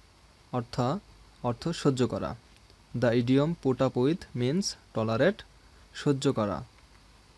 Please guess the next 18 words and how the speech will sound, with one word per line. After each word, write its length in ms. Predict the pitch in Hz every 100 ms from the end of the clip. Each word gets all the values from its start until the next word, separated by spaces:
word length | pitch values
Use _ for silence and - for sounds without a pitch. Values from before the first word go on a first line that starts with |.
| - - - - - - - - - - - - - 135
The 80 | 143 135
word 220 | 139 185 - -
sibling, 440 | 139 120 113 107 101 - - -
sibling 340 | 147 151 156
অর্থ 140 | 139 160
হচ্ছে 220 | 160 -
সহোদর। 480 | 156 120 117 101 87 - - - - - - 123
The 100 | 131 127
word 180 | 139 147 -
sibling 380 | 139 147 151 131
means, 240 | 110 98 113 - -
sibling 380 | 135 131 135 135 135
মানে 280 | 123 117 139
হচ্ছে 260 | 131 - 151 247 - - - - - - - - - -
a 120 | 135 123
brother 300 | 127 120 147 139
or 80 | 180 - - -
sister। 400 | 120 110 -